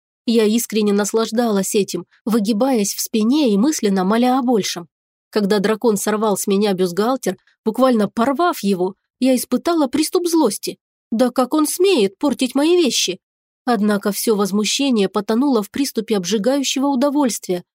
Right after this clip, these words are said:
от того, что он втянул в рот мой сосок и теперь играл с ним. Моя грудь превратилась в сплошную эрогенную зону. Стоило Арису коснуться ее,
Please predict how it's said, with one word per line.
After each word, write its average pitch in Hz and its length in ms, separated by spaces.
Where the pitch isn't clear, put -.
от 247 160
того, 247 220
что 254 160
он 233 80
втянул 233 400
в 196 60
рот 285 220
мой 254 140
сосок 254 500
и 247 80
теперь 294 300
играл 269 280
с - 160
ним. 180 160
Моя 226 280
грудь 226 320
превратилась 214 580
в - 80
сплошную 233 640
эрогенную 269 680
зону. 214 340
Стоило 247 500
Арису 254 400
коснуться 277 560
ее, 226 380